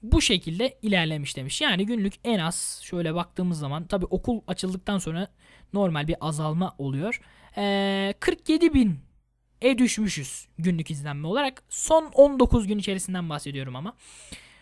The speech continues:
Son on dokuz gün içerisindeki istatistiklerim gördüğünüz gibi bu şekilde.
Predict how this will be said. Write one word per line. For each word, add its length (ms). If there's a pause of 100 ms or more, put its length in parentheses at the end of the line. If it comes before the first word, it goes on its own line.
Son 360
on 40
dokuz 260
gün 160
içerisindeki 600
istatistiklerim 640
gördüğünüz 460
gibi 260
bu 100
şekilde. 520